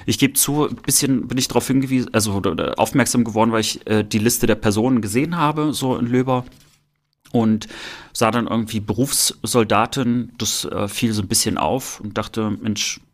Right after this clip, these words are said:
da würde ich ja doch gern mal mehr wissen", vor allen Dingen, wenn die verlinkt ist. Ja, und jetzt mal zu der Brauerei. Ähm, also es ist, wie gesagt, das bekannteste Bier in Anführungszeichen. Aber weil dem Porter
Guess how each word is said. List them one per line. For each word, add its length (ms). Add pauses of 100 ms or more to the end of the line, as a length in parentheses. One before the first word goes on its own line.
da 260
würde 140
ich 80
ja 80
doch 280
gern 160
mal 220
mehr 240
wissen", 240
vor 180
allen 120
Dingen, 200
wenn 140
die 80
verlinkt 400
ist. 240 (800)
Ja, 320 (160)
und 200
jetzt 220
mal 100
zu 140
der 100
Brauerei. 680 (280)
Ähm, 560 (240)
also 160
es 120
ist, 160
wie 60
gesagt, 320
das 100
bekannteste 800 (200)
Bier 420
in 100
Anführungszeichen. 1000
Aber 440 (260)
weil 360
dem 260
Porter 540